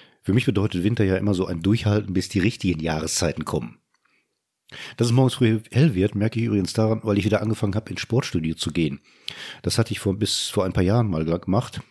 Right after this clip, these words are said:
dann pausiert aus irgendwelchen Gründen, hab dann aber gemerkt, dass mir das zunehmend fehlt.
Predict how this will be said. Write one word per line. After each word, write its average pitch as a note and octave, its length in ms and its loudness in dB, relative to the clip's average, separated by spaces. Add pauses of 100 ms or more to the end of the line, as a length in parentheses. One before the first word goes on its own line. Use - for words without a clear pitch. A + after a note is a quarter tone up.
(260)
dann F2 140 -2
pausiert E2+ 420 -2
aus D2 200 -6
irgendwelchen F2 420 -2
Gründen, F#2 400 -4 (460)
hab - 160 -4
dann C3 160 0
aber A2 160 0
gemerkt, F#2 340 0
dass F#2 160 -4
mir G2 60 0
das F2+ 220 -2
zunehmend A#2 420 2
fehlt. F2+ 420 0